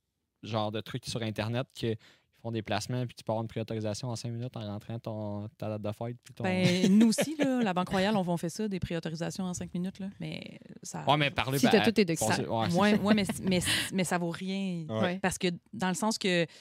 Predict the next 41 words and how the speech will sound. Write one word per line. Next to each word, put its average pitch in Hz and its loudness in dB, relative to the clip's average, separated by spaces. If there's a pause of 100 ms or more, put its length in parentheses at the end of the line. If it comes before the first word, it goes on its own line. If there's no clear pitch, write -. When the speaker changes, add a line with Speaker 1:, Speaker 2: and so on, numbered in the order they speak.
(280)
Speaker 2:
le, 214 4
le 202 4
bureau 196 2
de - -10
crédit 214 2
indique 190 0
quelque - -4
chose, 247 -2
mais 170 0
tu 233 -2
sais, 226 0
finalement, 208 0
c'est 214 -4
en 175 0
parlant 175 -2
avec 208 0
le 185 2
client 220 0
que 233 -6
tu 190 -4
sais 233 -4
que 214 -2 (420)
non, 254 -2
cette 165 -2
carte 226 -2
de 208 0
crédit-là, 185 -2
je 156 0
l'ai 175 0
plus. 262 -6 (300)
OK, 277 -4
fait 196 -2
que 185 -2
le 180 2
huit 185 4
mille 262 4
que 214 -2
je 190 -4
vois 247 0
de 208 -2
solde, 254 -2